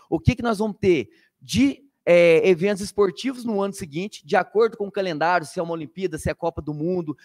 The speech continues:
se é uma outra situação que envolve, a gente já coloca no calendário, tá? Então, dessa maneira, nós já conseguimos organizar tudo certinho, inclusive as demandas de materiais esportivos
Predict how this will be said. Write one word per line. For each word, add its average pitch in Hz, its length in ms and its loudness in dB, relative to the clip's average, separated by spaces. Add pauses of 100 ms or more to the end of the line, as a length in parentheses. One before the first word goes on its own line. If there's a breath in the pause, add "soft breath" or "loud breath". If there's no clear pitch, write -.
(120)
se - 160 -2
é 190 40 4
uma 185 140 0
outra 233 340 0
situação 185 760 -6 (240)
que 208 120 -10
envolve, 180 440 2
a 175 40 -4
gente 175 160 -8
já 190 100 -2
coloca 208 440 -2
no 240 120 -6
calendário, 185 680 0 (240)
tá? 160 320 0 (300 soft breath)
Então, 196 240 0
dessa 208 340 0
maneira, 185 540 -4 (160)
nós 170 160 -6
já 185 80 -8
conseguimos 185 480 -6
organizar 185 600 -4 (380)
tudo 208 200 -4
certinho, 185 440 -2
inclusive 202 520 -4
as 196 100 -2
demandas 220 480 -2
de 240 100 -4
materiais 220 760 0 (240)
esportivos 226 880 0